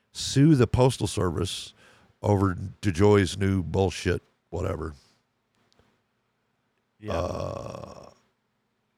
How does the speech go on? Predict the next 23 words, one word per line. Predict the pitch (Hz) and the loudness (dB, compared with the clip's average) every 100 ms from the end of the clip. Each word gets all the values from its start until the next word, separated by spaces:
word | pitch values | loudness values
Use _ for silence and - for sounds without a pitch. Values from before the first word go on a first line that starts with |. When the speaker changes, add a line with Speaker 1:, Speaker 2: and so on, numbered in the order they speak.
| _ | _
Speaker 1:
they're | 135 135 | 0 2
suing | - 277 247 | 4 4 4
because | 135 143 127 113 | 2 2 2 2
all | 131 | 2
these | 165 135 | 2 0
changes | 147 151 135 98 | 0 -2 -2 -2
were | 104 | -4
supposed | - 127 120 | -4 -2 -2
to | 101 | 0
run | 104 107 | -2 -2
through | 117 | -2
a | 98 | -2
regulatory | 90 92 95 90 101 90 | -2 -2 -2 -2 -2 -2
board | 87 87 87 82 | -2 -4 -4 -6
before | - 85 82 | -8 -6 -6
anything | 87 92 87 | -8 -10 -10
went | 82 | -8
to | 90 | -8
effect. | 87 95 87 - _ _ _ _ _ _ - | -8 -8 -8 -12 _ _ _ _ _ _ -8
He | 78 | -2
didn't. | 85 80 | -2 -4
Speaker 2:
It | - | -8
didn't. | 98 95 98 | -6 -2 -4